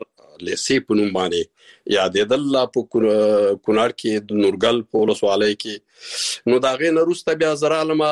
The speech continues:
دغه ته، حربي پوهنتون ته رالم. دا دیارلس سوه اته پنځوسم کال و. او هغه وخت کې بیا نو اولین ځل دپاره په حربي پوهنتون کې سیاسي پوهنځی جوړ شو. د حربي پوهنتون نه په دیارلس سوه شپېته کې فارغ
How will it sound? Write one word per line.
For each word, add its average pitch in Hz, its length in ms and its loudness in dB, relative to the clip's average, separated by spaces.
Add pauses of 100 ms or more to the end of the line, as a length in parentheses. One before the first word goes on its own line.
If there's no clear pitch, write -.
(120)
دغه 147 220 -2
ته، 135 140 -2 (400)
حربي 135 240 2
پوهنتون 95 440 -6
ته 92 120 -4
رالم. 78 320 -8 (480)
دا 135 160 4
دیارلس 160 540 -2
سوه 165 220 0
اته 160 180 -4
پنځوسم 156 560 -2
کال 87 300 -2
و. 73 60 -14 (420)
او 123 220 4
هغه 165 220 -2
وخت 170 280 -4
کې 170 100 -6
بیا 165 280 0
نو 160 320 0 (480)
اولین 147 560 2
ځل 127 280 -2
دپاره 110 460 -2 (340)
په 120 60 -4
حربي 127 400 0
پوهنتون 170 440 0
کې 165 180 -2
سیاسي 143 440 -2
پوهنځی 160 680 0
جوړ 90 160 -6
شو. - 200 -12 (500)
د 123 40 4
حربي 117 280 2
پوهنتون 131 420 0
نه 131 100 2
په 123 120 -2
دیارلس 123 380 2
سوه 127 160 4
شپېته - 400 -2
کې 147 140 -2 (160)
فارغ 139 320 0